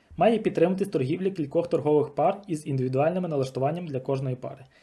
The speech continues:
При цьому врахувати можливість добавляти чи видаляти налаштування. У боті повинен бути інтуїтивно зрозумілий інтерфейс, присутній блок для введення відкритого і закритого ключа та паролю для ключів, а також кнопка підключення,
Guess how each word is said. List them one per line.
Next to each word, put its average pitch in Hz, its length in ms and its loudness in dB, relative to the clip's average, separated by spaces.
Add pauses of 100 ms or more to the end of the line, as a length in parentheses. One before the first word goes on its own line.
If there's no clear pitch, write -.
(200)
При 139 100 -6
цьому 190 240 2
врахувати 180 380 4
можливість 151 360 2
добавляти 139 500 0
чи 147 140 -6
видаляти 123 400 -4
налаштування. 135 520 -12 (480)
У 139 40 -8
боті 220 240 4
повинен 185 440 2
бути 185 220 0
інтуїтивно 147 600 2
зрозумілий 143 500 -2
інтерфейс, - 560 -10
присутній 170 360 -4
блок 156 240 2
для 143 120 4
введення 139 400 0
відкритого 180 460 -2
і 156 100 -4
закритого 151 500 -2
ключа 156 540 2
та 165 120 8
паролю 156 400 6
для 139 160 0
ключів, 135 360 -4 (380)
а 131 80 -6
також 208 300 0
кнопка 170 380 -2
підключення, 135 680 -6